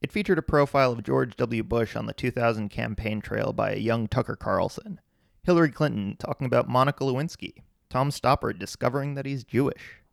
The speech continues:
Martin Amis taking on, quote, snobbo sadist Hannibal Lecter,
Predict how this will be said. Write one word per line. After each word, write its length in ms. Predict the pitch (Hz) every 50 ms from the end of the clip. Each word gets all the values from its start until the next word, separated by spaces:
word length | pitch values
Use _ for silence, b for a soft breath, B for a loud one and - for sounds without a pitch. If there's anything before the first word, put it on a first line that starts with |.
| _ _
Martin 240 | - 147 165 170 180
Amis 380 | 160 165 165 147 117 - - -
taking 320 | - 139 143 139 143 139
on, 160 | 127 123 123
quote, 400 | - - - 143 143 135 - _
snobbo 640 | - - - - - 147 156 151 147 143 143 135 135 131
sadist 520 | - - 143 135 123 117 107 - - -
Hannibal 380 | - - 131 127 - - - -
Lecter, 440 | - - - - - - - -